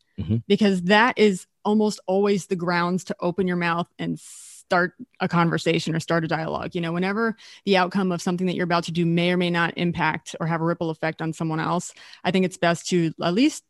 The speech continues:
Speaker 2: start the conversation. And if it goes nowhere and it's not worth talking about, then you find that out pretty quickly. But I think in general, I've had more success with over communicating than under communicating. I think that's a little bit countercultural.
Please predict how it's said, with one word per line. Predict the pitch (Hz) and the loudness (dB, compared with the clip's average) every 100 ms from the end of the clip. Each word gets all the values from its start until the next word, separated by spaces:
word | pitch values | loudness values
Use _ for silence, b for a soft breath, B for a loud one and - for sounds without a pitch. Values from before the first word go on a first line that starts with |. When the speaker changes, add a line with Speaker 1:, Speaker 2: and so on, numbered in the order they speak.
| _ | _
Speaker 2:
start | - 214 208 | 0 0 2
the | 196 | 0
conversation. | 180 170 170 170 170 175 | 0 0 -2 -2 -2 -2
And | |
if | 185 | 0
it | 214 | 2
goes | 226 220 | 2 4
nowhere | 220 233 190 | 4 4 4
and | 185 | 2
it's | 180 | 0
not | 190 180 | 0 0
worth | 175 | 0
talking | 180 175 180 | 2 0 2
about, | 170 165 | 0 0
then | 170 | 0
you | 165 | -2
find | 175 170 | 0 0
that | 160 | 0
out | 156 | -2
pretty | - 165 | -4 -6
quickly. | - 170 156 156 b b b b | -4 -4 -4 -6 b b b b
But | 185 | 4
I | 175 | 4
think | 208 202 - _ _ | 4 2 0 _ _
in | 185 185 | 2 4
general, | 170 180 170 151 156 - _ _ _ | 4 2 2 -2 -6 -10 _ _ _
I've | 170 175 170 | 0 0 2
had | 175 | 0
more | 170 | 0
success | 160 165 170 165 | -4 -4 -4 -2
with | 175 - | -6 -4
over | 170 165 | -4 -4
communicating | 180 160 165 165 165 | -2 -2 -2 -2 -2
than | 160 - | -4 -2
under | 175 165 | -2 -2
communicating. | - 170 165 175 165 165 170 B B B - | -4 -4 -4 -2 -4 -4 -6 B B B 0
I | |
think | 202 254 | 6 6
that's | 269 | 6
a | |
little | 220 202 | 4 4
bit | 175 | 2
countercultural. | - 185 165 175 165 214 240 | 2 2 2 -4 -4 -4 -2